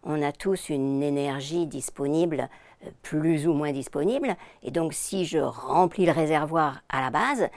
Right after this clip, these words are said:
j'ai plus de chances que, euh, l'enfant réussisse à avoir les comportements, euh, dont, qu'il, que je désire qu'il ait,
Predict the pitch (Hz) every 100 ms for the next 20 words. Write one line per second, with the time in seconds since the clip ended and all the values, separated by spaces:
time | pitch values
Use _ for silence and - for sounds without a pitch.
0 | - - 127 - 180 190 160 143 - 175
1 | 247 269 - - - - 165 196 185 131
2 | 131 135 - 190 147 143 135 - 196 -
3 | 139 127 151 143 - 135 127 - 135 147
4 | 156 - - - - - - 135 127 -
5 | 101 - - - - - 127 - 240 196
6 | - 123 113 135 123 143 - 143 190 349